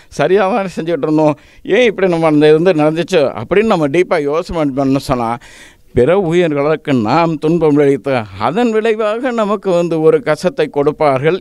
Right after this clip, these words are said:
என்பது தான் அதிகம். எதுவுமே காரண காரியம் இல்லாம நடக்காது. நம்ம முற்பகல் செஞ்சுட்டு இருந்தோம்னு சொன்னாதான்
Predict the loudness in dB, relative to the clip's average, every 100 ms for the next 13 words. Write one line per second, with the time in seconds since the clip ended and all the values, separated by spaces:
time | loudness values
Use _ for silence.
0 | 0 0 0 0 0 2 0 0 -2 -2
1 | -6 -16 -20 _ _ -20 -20 -20 -2 2
2 | 4 2 2 2 0 -2 0 0 -2 0
3 | 0 0 -2 -2 -2 -2 -2 -2 -4 -6
4 | _ _ -20 -20 -20 _ _ -20 -12 -2
5 | 0 0 0 -2 0 2 2 0 -4 -2
6 | -4 -4 -4 -4 -2 -4 -2 -6 -6